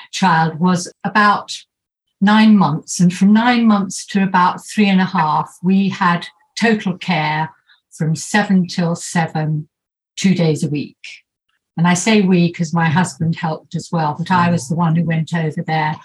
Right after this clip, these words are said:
and then did all the ferrying around. And I can honestly say there were no real conflicts. Everything was hunky-dory and very sweet,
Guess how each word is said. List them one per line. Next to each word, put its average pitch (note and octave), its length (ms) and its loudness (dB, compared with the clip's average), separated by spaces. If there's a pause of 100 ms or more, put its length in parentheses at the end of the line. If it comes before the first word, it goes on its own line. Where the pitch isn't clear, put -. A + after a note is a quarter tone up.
(380)
and E3+ 140 0
then D3+ 320 -2 (280)
did F3 140 0
all D#3+ 140 -2
the D#3+ 80 -6
ferrying D#3+ 420 -2
around. E3+ 460 -2 (760)
And G#3 500 4
I G#3+ 140 4
can A#3 360 0
honestly B3+ 460 0
say G3+ 280 0
there F#3 140 2
were G3 100 4
no A3+ 460 2 (440)
real G3 260 4
conflicts. F3 760 -2
Everything F#3 420 0
was E3+ 140 -2
hunky-dory E3 920 -2
and D3+ 160 -6
very D#3+ 220 -6
sweet, - 540 -8